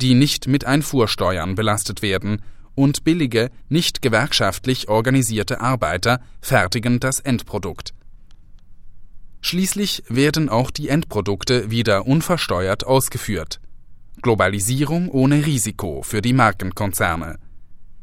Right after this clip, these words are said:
In den Industrienationen geht gleichzeitig der Abbau von Langzeitarbeitsstellen weiter.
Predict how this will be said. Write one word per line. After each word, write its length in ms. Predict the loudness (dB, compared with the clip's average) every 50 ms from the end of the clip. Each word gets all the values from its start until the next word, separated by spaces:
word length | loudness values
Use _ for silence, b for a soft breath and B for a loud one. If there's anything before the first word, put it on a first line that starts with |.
| -18 -18 -20 -20 -20 -20 -20 -20 -20 -20 -18 -16 -16 -4 2
In 160 | 4 4 6
den 160 | 6 4 4
Industrienationen 1160 | 4 2 2 2 0 -2 -4 -2 0 0 0 0 -2 -2 -2 -2 0 2 2 2 2 0 0
geht 240 | -4 -4 -4 -4 0
gleichzeitig 600 | 0 0 0 0 0 -2 -2 -2 -2 -2 -4 -4
der 180 | -2 -2 -2 -2
Abbau 500 | -2 -4 -4 -6 -2 0 2 4 2 2
von 300 | 0 -2 -2 -2 -2 0
Langzeitarbeitsstellen 1400 | 2 2 0 0 -2 -4 -2 -2 -4 -4 -4 -2 -2 0 2 2 2 2 0 -2 -2 -2 0 0 0 2 2
weiter. 420 | 2 2 2 0 -2 -6 -6 -6